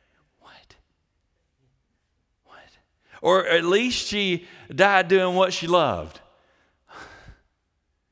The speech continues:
I just, and I've heard these things.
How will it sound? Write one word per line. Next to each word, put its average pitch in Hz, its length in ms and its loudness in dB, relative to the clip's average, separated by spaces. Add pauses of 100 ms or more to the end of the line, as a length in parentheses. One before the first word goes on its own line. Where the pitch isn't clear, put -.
(600)
I 160 140 -2
just, 185 240 -8
and 165 160 -2
I've 160 80 0
heard 277 460 -6
these 156 200 -2
things. 147 320 -4